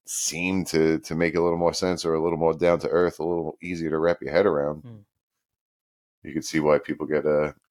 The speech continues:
Speaker 1: caught up. And I mean, phrenology is another one that we've been talking about. Yeah.
Speaker 2: Like the, uh, I, I, I wanted to look up leeching 'cause <laughs> I was watching Game of Thrones.
Speaker 1: <laughs>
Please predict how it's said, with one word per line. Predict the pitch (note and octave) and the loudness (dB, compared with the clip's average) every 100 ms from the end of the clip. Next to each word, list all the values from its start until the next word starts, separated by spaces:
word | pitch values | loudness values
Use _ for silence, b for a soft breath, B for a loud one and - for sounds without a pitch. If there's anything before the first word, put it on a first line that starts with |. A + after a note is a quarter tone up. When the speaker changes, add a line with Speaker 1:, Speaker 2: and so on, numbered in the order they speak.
| _ _ - | _ _ -6
Speaker 1:
caught | - D2+ | 2 4
up. | E2 E2+ | 4 2
And | |
I | D2+ | 0
mean, | D#2 D2+ | -2 -2
phrenology | - D2 F#2+ F2 D#2 | 0 4 4 4 0
is | D2+ | -2
another | D#2+ G2+ | 0 0
one | E2 D2+ - _ _ _ | -2 -6 -12 _ _ _
that | D2+ | -14
we've | C#2+ | -12
been | D#2 | -12
talking | D#2 - - | 0 0 0
about. | C#2+ C#2+ - _ _ _ _ - | -4 -8 -10 _ _ _ _ -10
Yeah. | D#2+ E2+ _ _ _ _ b b b b b b b _ _ _ _ _ _ _ _ _ _ _ _ | -10 -10 _ _ _ _ b b b b b b b _ _ _ _ _ _ _ _ _ _ _ _
Speaker 2:
Like | D3 C3 A#2 _ _ _ _ _ _ _ | 0 0 -2 _ _ _ _ _ _ _
the, | C3+ B2+ B2 | -4 -2 -2
uh, | A#2 A2+ A2 - _ - | -4 -6 -8 -12 _ -12
I, | B2 | -4
I, | B2+ D3+ D#3+ | -2 0 4
I | E3 D#3 _ _ _ _ _ _ _ | 4 2 _ _ _ _ _ _ _
wanted | A#2 A2+ A#2 G#2 | -20 -16 -16 -18
to | A2+ | -18
look | G#2 G#2+ A#2 | -18 -18 -18
up | G2+ | -20
leeching | F2+ G#2+ G#2+ A#2 G2 G2 _ _ _ _ _ | -16 -14 -12 -12 -14 -18 _ _ _ _ _
'cause | A#2 | -20
<laughs> | G2 | -18
I | - | -14
was | C3 - | -12 -6
watching | D3+ - A#2+ | -6 -6 -14
Game | - C3 A#2+ | -12 -12 -12
of | G#2+ | -16
Thrones. | - A2 A2+ | -12 0 4
Speaker 1:
<laughs> | A#2 G#2+ B2+ G#2 A#2 A#2+ G#2 - - E2+ | 4 4 4 4 4 4 2 -2 -8 -12